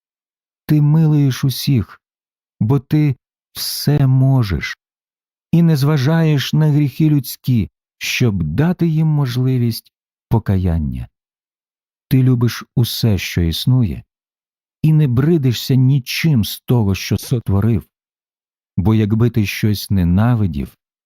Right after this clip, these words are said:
то й не витворив би. Як же щось могло б продовжувати існування,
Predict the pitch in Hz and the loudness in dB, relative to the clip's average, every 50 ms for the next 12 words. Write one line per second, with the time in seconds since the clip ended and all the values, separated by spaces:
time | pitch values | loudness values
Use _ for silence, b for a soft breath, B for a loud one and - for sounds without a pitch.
0 | _ _ _ _ _ - - 131 131 123 120 120 117 110 92 76 71 80 104 139 | _ _ _ _ _ -2 0 2 2 4 4 4 2 2 0 0 0 0 0 0
1 | 147 - - 120 131 120 113 107 95 87 80 71 78 64 60 - _ _ _ _ | 0 -2 -2 -2 0 0 0 0 -2 -4 -4 -6 -6 -6 -6 -14 _ _ _ _
2 | _ _ _ _ _ _ _ _ _ _ _ _ _ _ - 87 85 120 156 165 | _ _ _ _ _ _ _ _ _ _ _ _ _ _ -8 -2 0 0 2 2
3 | 165 147 139 120 131 123 110 - - - 135 139 131 117 - - 110 107 104 98 | 0 0 -2 -2 0 -2 -2 -2 -2 0 0 2 2 0 -2 -2 0 0 0 0
4 | 104 113 131 139 131 123 - - _ - - 113 110 104 107 117 120 127 117 107 | 0 0 2 2 0 -2 -4 -10 _ -4 -2 -2 0 0 0 0 0 0 0 0
5 | 95 104 98 98 95 - 101 92 90 - - - 95 87 90 101 113 117 110 98 | -2 0 -2 -2 -2 0 0 -2 -2 -2 -2 -2 -2 0 0 0 2 2 2 0
6 | 82 67 62 58 | 0 -2 -6 -10